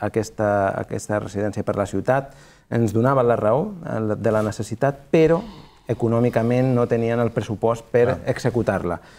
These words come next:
Speaker 1: Any rere any, nosaltres podem entendre que la situació de crisi provoqui
Speaker 2: Sí.
Speaker 1: un endarreriment, el que no podem entendre és que passats ja tots aquests anys, a l'any dos mil disset, encara estem en el mateix punt, perquè la
Speaker 2: Mhm.
Speaker 1: necessitat continua empenyent. I llavors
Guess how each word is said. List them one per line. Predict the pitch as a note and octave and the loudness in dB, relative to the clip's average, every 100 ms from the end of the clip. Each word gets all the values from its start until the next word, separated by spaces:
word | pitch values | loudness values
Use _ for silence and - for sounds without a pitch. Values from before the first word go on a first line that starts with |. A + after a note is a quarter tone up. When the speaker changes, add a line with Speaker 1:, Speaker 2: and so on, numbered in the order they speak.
| - - _ - | -20 -20 _ 0
Speaker 1:
Any | B2+ A#2 | 2 2
rere | A2+ A2 | 2 2
any, | A2 D3 F3 | 2 2 0
nosaltres | - G2 G2 - | -2 -2 -2 -4
podem | F#2 F2 F2 | -6 -4 -4
entendre | F2 E2 G2+ A#2+ A2 E2+ | -6 -2 2 4 2 0
que | - | -6
la | E2 | -6
situació | F#2+ F2 - | -6 -8 -4
de | F#2+ - | -4 -2
crisi | G2+ A2 G2+ - | -2 0 -2 -4
provoqui | - G2 G#2 G2+ | -4 0 0 0
Speaker 2:
Sí. | |
Speaker 1:
un | A#2 A#2 | 0 2
endarreriment, | A2 G#2 G2+ F#2+ G2 B2+ G3 - _ _ _ _ - | 2 0 0 -2 0 -2 -4 -8 _ _ _ _ -4
el | B2 | -2
que | G#2+ | 0
no | F#2+ F#2 F#2 | -2 -2 -4
podem | G2 G#2 | -2 -2
entendre | G#2+ G2 G#2+ A2 A#2 | -2 0 2 2 2
és | A2+ | 0
que | - - | -2 -2
passats | F2 - G2 G2+ | -4 -4 -4 2
ja | G#2+ G#2 | 2 2
tots | G#2+ G2 | -2 -4
aquests | G2 G2 A2 | -8 -6 -4
anys, | A2 F#2 - | -4 -4 -6
a | F2+ | -6
l'any | E2+ G2 | -4 -4
dos | G2 G#2 | -4 -2
mil | G#2 | -2
disset, | F#2+ - G#2+ - - | -2 -2 -2 -4 -8
encara | G#2+ F#2+ F2+ F#2+ G2+ | -6 -4 -4 -4 -4
estem | F#2 F#2 | -6 -6
en | G#2 | -4
el | A#2 | -4
mateix | F#2+ F2 G2 - | -4 -4 -6 -4
punt, | G#2+ A#2+ - - - - | 0 0 -2 -12 -18 0
perquè | A2 G#2+ G#2+ | 2 2 2
la | F#2+ | 2
Speaker 2:
Mhm. | F#2+ | -2
Speaker 1:
necessitat | F#2 - G2 F2+ G2+ - | -4 -6 -4 -2 -2 -2
continua | A#2+ A2 G#2 F#2 F2 G2+ | 0 0 0 -2 -2 -4
empenyent. | G2 G2 G2+ A2 | -2 -2 -2 -2
I | E2 | -4
llavors | E2 E2 F#2+ | -4 -4 -4